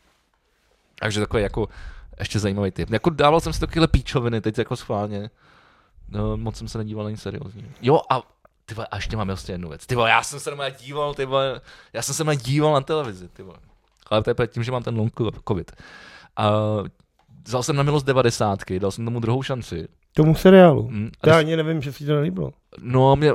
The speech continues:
Speaker 1: mě odradil ten pr-, první díl, z-, prý jsem ho viděl tady na Chcenej někdy v jednu ráno, takže jsem si to moc nepamatoval a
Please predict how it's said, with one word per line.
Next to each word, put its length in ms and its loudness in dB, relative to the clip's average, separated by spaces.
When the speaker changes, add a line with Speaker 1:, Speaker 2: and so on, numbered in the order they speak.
Speaker 1:
mě 140 -4
odradil 380 2
ten 140 2
pr-, 280 4
první 280 4
díl, 320 0
z-, 80 -6
prý 180 -4
jsem 100 -4
ho 60 -2
viděl 180 -4
tady 180 -4
na 80 -6
Chcenej 300 -6
někdy 220 -4
v 60 0
jednu 200 0
ráno, 280 0
takže 200 -6
jsem 80 -10
si 100 -14
to 80 -2
moc 140 -6
nepamatoval 600 -4
a 80 -4